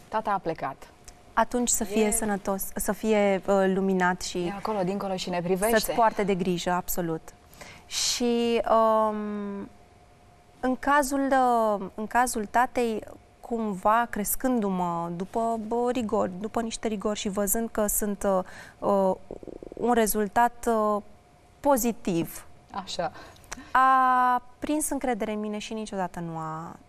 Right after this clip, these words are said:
Speaker 2: nu am mers, n-am, n-am marșat, nu am avut astfel de
Speaker 1: Da, tu ce zici?
Speaker 2: discuții.
Speaker 1: Tu ce zici, Irina?
Speaker 2: Păi, orice femeie își dorește să se vadă mireasă,
Speaker 1: Dar e mai
Speaker 2: absolut.
Speaker 1: complicat pentru o soprană, care are atât de multe lucruri de făcut,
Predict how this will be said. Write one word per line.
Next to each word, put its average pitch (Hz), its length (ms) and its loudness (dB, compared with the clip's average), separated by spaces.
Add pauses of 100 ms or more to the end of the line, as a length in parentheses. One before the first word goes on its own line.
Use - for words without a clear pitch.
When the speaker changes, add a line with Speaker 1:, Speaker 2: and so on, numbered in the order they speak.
(100)
Speaker 2:
nu 208 140 -4
am 185 100 -2
mers, 175 360 -2
n-am, 214 240 -6 (120)
n-am 220 140 -4
marșat, 175 420 -6
nu 196 160 -6
am 170 180 -6
avut 160 260 -10
astfel 170 340 -8
de - 340 -8 (1040)
Speaker 1:
Da, 202 160 -4
tu 185 100 -8
ce 165 180 -2
zici? 156 60 -4
Speaker 2:
discuții. 151 500 -8
Speaker 1:
Tu 185 80 -6
ce 214 160 -6
zici, 220 260 -8
Irina? 226 220 -8 (340)
Speaker 2:
Păi, 539 240 0
orice - 280 2
femeie 302 240 4
își 254 100 2
dorește 202 300 0
să - 120 -6
se 196 120 -2
vadă 180 240 2
mireasă, 180 460 2
Speaker 1:
Dar 277 80 0
e - 40 2
mai 294 140 0
Speaker 2:
absolut. 254 240 2
Speaker 1:
complicat 254 360 -2
pentru 185 320 0
o 175 40 4
soprană, 160 720 -2
care 202 160 -6
are 226 140 -6
atât 233 160 -2
de 220 80 0
multe 208 320 -2
lucruri 190 360 0
de 160 80 -2
făcut, - 680 -6